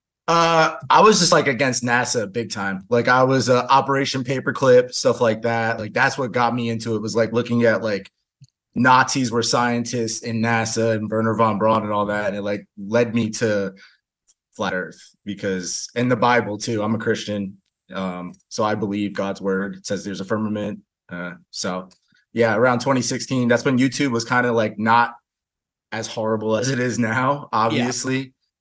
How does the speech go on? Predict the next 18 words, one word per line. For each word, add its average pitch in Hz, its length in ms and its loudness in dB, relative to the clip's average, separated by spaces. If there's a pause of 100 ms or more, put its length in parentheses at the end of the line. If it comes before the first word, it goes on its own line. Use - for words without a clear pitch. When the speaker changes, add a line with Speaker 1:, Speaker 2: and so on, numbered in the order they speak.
Speaker 1:
we 120 80 0
had 127 160 4
the 113 80 2
algorithm 120 540 0
for 127 100 -2
a 127 60 4
little 131 180 2
bit, 147 240 2 (240)
uh, 101 380 -8
and 110 100 -4
then 113 100 0
they 107 120 0
just - 420 -8 (460)
shut 85 280 -10
all 67 140 -12
that 82 160 -12
down 90 380 -14
quick. 92 360 -12